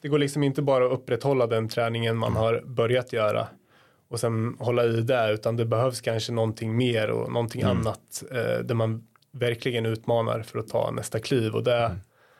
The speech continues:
Speaker 2: Mm.
Speaker 1: eh, tror jag inte riktigt att jag hittade, liksom. Kanske
Speaker 2: Mm.
Speaker 1: varken motivation eller att jag riktigt visste heller hur jag skulle göra, och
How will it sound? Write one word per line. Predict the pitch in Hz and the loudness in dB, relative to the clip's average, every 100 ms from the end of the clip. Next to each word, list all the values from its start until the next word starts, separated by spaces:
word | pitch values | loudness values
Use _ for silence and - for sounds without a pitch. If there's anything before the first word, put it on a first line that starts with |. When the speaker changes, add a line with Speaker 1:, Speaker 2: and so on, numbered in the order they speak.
| _ _ _ _ _ - | _ _ _ _ _ -4
Speaker 2:
Mm. | 107 104 101 | 0 2 0
Speaker 1:
eh, | 92 - - | -2 -8 -6
tror | - 127 | 0 0
jag | |
inte | 117 113 | 0 -4
riktigt | 131 - 143 | -6 -2 -2
att | |
jag | - | -2
hittade, | 110 - _ _ - - - - | -6 -10 _ _ -6 -6 -6 -20
liksom. | 123 - - | -20 -18 -16
Kanske | - 123 82 | -8 -2 0
Speaker 2:
Mm. | 117 | 2
Speaker 1:
varken | 110 123 | 0 0
motivation | 117 113 113 113 117 110 110 | -2 -2 -4 -4 -4 -4 -4
eller | 113 117 113 - _ _ _ _ _ | -2 -2 -4 -10 _ _ _ _ _
att | - - | -10 -4
jag | |
riktigt | 107 - 110 | -4 -6 -6
visste | 107 - - | -4 -2 -2
heller | 107 139 127 113 - - - - | 0 2 2 0 -4 -16 -18 -6
hur | 120 | -2
jag | 113 | -2
skulle | - 113 | -4 -4
göra, | 117 117 117 117 | 0 0 0 0
och | 117 117 | -2 -2